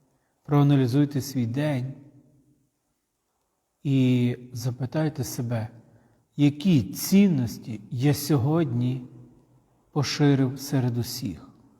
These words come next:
Що я сьогодні дав людям?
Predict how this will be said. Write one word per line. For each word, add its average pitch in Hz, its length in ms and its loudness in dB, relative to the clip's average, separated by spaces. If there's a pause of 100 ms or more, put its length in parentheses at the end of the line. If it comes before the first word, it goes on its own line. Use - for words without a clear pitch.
(1600)
Що 277 340 8
я 202 340 8
сьогодні 180 760 6
дав 190 760 6
людям? 151 840 2